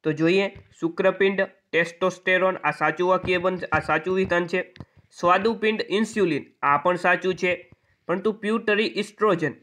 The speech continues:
આ ખોટું છે. એટલે ડાયરેક્ટ આપણો સાચો જવાબ બનશે ઓપ્શન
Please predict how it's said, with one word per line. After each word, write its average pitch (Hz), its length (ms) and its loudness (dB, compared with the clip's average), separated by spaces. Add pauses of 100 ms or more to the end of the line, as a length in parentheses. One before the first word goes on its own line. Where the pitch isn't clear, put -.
(240)
આ 175 180 4
ખોટું 170 600 -2
છે. 156 200 -6
એટલે - 400 -8
ડાયરેક્ટ 175 320 4
આપણો 196 180 0
સાચો 190 360 0
જવાબ 170 300 0
બનશે 165 280 -2
ઓપ્શન 165 760 0